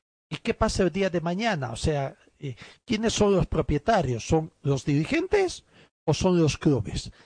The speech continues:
Son algunas cosas que tendrían que analizarlo bien, ¿no? O sea, el club Wisterman ya tiene capital, ¿cuánto va a invertir? Siete millones y medio que hay que dividir entre catorce, si es que quieren,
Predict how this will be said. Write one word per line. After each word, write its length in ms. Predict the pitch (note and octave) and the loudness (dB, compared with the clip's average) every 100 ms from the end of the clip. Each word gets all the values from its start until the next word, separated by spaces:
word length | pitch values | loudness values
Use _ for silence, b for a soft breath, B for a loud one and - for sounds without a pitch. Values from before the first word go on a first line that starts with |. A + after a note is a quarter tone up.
| b _ | b _
Son 180 | F#3+ G3+ | -2 0
algunas 400 | F3+ F3 F#3+ F3 | 2 2 0 0
cosas 340 | F#3 E3 F#3 | -2 -2 -2
que 120 | - D3+ | -4 -4
tendrían 480 | C#3+ C#3 F3+ D#3+ | -4 -4 -4 -4
que 140 | - C#3 | -2 -2
analizarlo 680 | C3+ C3 C3 E3+ E3 C#3+ | -2 -2 0 2 2 0
bien, 340 | C3 A#3 G3 B2+ | 2 2 0 0
¿no? 200 | F#3+ C#4+ | -2 -2
O 60 | |
sea, 260 | - D3+ B2 B B B _ - | -4 -6 -8 B B B _ -6
el 120 | D3 | -6
club 220 | - F3 | -2 0
Wisterman 580 | F#3 - E3+ D3 F#3 C#3+ | 0 0 0 0 -2 0
ya 260 | D3 D3+ - B B _ _ | 0 0 -2 B B _ _
tiene 240 | - E3+ A3 | -2 -2 0
capital, 520 | F#3 - D3+ F#3 - | -2 -2 0 0 2
¿cuánto 360 | F#3+ G#3+ - E3 | 2 2 0 0
va 40 | |
a 40 | |
invertir? 600 | D3 D3 D3+ - D#3 A#2 - _ _ _ _ _ _ _ _ _ _ _ _ - | 0 2 2 2 0 0 -6 _ _ _ _ _ _ _ _ _ _ _ _ -8
Siete 340 | D3+ E3+ G3 | -6 -2 -2
millones 480 | F3 D3 D#3+ D#3 C#3+ | 0 0 0 -2 -2
y 60 | |
medio 280 | C3 E3 D#3+ | 0 0 0
que 120 | - | -2
hay 60 | C#3+ | -8
que 100 | - | -8
dividir 360 | C3+ B2+ C#3+ C#3+ | -10 -6 -4 -4
entre 260 | B2+ B2 | -4 -8
catorce, 580 | - B2+ F3 F#3+ D3+ C3 | -8 -4 0 0 0 -6
si 160 | - B2 | -6 -8
es 80 | - | -8
que 140 | B2 | -6
quieren, 420 | - C#3+ C3+ C3+ | -2 0 0 -6